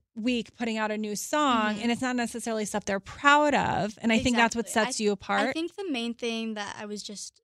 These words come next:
Speaker 2: really sad about is that I was doing these concerts, and I was just so excited to perform 'cause I love performing, but I was almost just like, "Guys, I'm gonna have better songs out later. Like, don't think this is, like,"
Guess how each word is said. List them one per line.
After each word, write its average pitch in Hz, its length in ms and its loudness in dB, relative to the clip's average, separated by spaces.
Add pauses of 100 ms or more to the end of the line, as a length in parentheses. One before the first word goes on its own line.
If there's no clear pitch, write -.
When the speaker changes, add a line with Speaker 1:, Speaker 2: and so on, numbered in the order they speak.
(760)
Speaker 2:
really 285 260 -6
sad 214 300 -2
about 233 260 0
is 220 100 -8
that 214 200 -2
I 220 60 -2
was 220 260 -4
doing 240 200 -6
these 262 180 -2
concerts, 214 840 -8 (640)
and 202 380 -6 (340)
I 233 60 -10
was 233 120 -2
just 240 160 -2
so 285 120 -2
excited 269 280 -6
to 240 60 -16
perform 240 400 -8
'cause 220 80 -10
I 214 80 -8
love 214 240 -6
performing, 226 520 -12
but 247 100 -8
I 226 80 -2
was 240 100 -2
almost 247 300 -6
just - 160 -16
like, 220 260 -4 (640)
"Guys, 339 180 -8
I'm 349 120 -6
gonna 320 120 -6
have 339 140 -4
better 330 300 0
songs 311 360 -2
out 302 280 0
later. 302 360 -4
Like, 277 200 -2
don't 285 180 -4
think 277 180 -6
this 269 220 -4
is, 254 160 -10
like," 240 320 -4